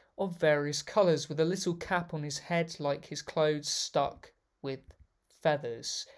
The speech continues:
of several colours. Bellows in one hand and a spur in the other. The capricious fellow would be singular. His youth shows his inconstancy,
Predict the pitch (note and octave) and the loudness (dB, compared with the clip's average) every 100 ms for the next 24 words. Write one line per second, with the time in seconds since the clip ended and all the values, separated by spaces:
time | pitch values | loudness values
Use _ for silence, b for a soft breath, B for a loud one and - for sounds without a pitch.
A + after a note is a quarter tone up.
0 | B B C3+ - - - C3+ - C3 C3 | B B -8 -4 -2 -2 -4 -6 -10 -10
1 | C3 - C#3+ C#3 C#3 C#3+ - B B - | -10 -4 -2 -2 -4 -6 -12 B B 4
2 | D#3 D3 D3 C#3+ C#3+ D3 D3 C#3+ C#3+ C#3+ | 6 6 2 0 -2 -4 -2 -2 -2 -4
3 | C#3 - D3 D3 D3+ E3 E3+ D#3+ E3 - | -4 2 2 2 0 0 2 0 -2 -8
4 | - - - E3 E3 D#3 D3+ D#3 D#3 D3+ | -6 -6 -4 -2 2 2 2 -4 -4 -2
5 | - A#3 F#3+ C3+ A#2+ - - C#3+ C#3+ C#3+ | 0 0 0 -2 -6 -10 -8 -6 -6 -6
6 | - - C#3 C#3 - C#3 C#3 - D3+ D3 | -8 -6 -6 -6 -8 -10 -10 -10 -10 -10
7 | - F3 - D3 B2+ - B2+ B2 | -8 -8 -8 -10 -10 -10 -10 -14